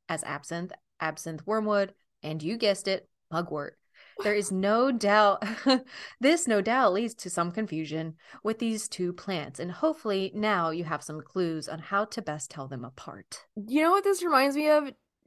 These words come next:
Speaker 2: Remember that Wabat episode where they're talking about the juniper?
Speaker 1: Oh, and cedar?
Speaker 2: Yeah, and it's like,
Speaker 1: Ugh.
Speaker 2: what the fuck?
Speaker 1: Yes, yes, yes. I had one of those moments
Speaker 2: Yeah.
Speaker 1: because I,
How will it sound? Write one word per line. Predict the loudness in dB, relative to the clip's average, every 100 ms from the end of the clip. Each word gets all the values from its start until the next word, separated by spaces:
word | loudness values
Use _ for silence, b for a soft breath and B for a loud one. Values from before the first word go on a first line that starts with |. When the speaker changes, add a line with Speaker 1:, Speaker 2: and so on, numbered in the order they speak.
| -8
Speaker 2:
Remember | -2 2 4 6
that | 6 8
Wabat | 6 8 8 6
episode | 2 0 6 8 8
where | 4
they're | 4
talking | 4 4
about | 2 2
the | -2
juniper? | -2 0 4 8 8 4 -6
Speaker 1:
Oh, | 6 8 10
and | 8 2
cedar? | 0 2 2 2 -2 _ _ 0
Speaker 2:
Yeah, | 6 8 10 8 6 2
and | 4 8
it's |
like, | 10 10 8
Speaker 1:
Ugh. | 2 -6
Speaker 2:
what | -4
the | 0 0 6 6
fuck? | 6 -2 -20 b b b _ _
Speaker 1:
Yes, | -4 4 6 6 4 -2 -4
yes, | -2 4 8 8 6 0 -8 -6
yes. | -4 -2 -4 -8 -10 _ 6
I | 8
had | 10 10 10
one | 6
of | 8
those | 8 8
moments | 4 4 2 -6
Speaker 2:
Yeah. | B B
Speaker 1:
because | -2 2 4 4 0 -10 b b _ 4
I, | 8 10 8 6 2